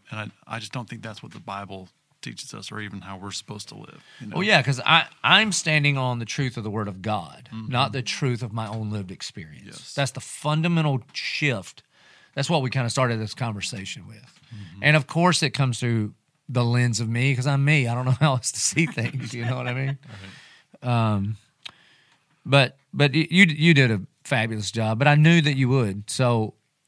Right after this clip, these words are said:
Speaker 2: um, the reason I invited her is I thought it would be better for the sheep.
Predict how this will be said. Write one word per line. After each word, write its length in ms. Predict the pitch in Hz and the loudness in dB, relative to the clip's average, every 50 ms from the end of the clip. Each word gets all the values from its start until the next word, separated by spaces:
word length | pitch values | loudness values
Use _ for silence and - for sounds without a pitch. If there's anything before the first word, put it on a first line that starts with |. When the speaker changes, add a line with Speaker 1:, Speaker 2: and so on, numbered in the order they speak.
| _ - - | _ -6 -4
Speaker 2:
um, 400 | 131 120 123 117 104 104 107 107 - - - - - - _ - | -2 -2 -2 -2 -4 -8 -8 -10 -12 -18 -20 -20 -20 -20 _ 0
the 100 | - 156 | 2 2
reason 520 | 156 160 180 208 226 247 247 - 185 147 131 | 4 4 6 6 6 4 2 0 -2 -2 -2
I 140 | 120 127 | -2 -2
invited 380 | 131 120 147 190 233 190 120 107 | -2 0 0 0 0 -2 -4 -4
her 100 | 117 127 | -4 -4
is 200 | 135 135 139 - - | -4 -4 -4 -4 -4
I 80 | - 123 | -6 -6
thought 320 | - - - 127 147 170 180 | -4 -2 0 0 0 0 -2
it 60 | 175 | -2
would 140 | 180 185 160 | -4 -4 -2
be 80 | 160 160 | -4 -6
better 640 | 139 110 - - 104 95 92 98 120 131 135 123 - _ _ _ | -6 -8 -10 -8 -8 -6 -6 -6 -6 -6 -8 -10 -12 _ _ _
for 180 | - - 135 | -12 -8 -6
the 80 | 127 127 | -4 -2
sheep. 440 | 123 - - 220 220 - - - | -2 -4 -2 -4 -4 -6 -6 -8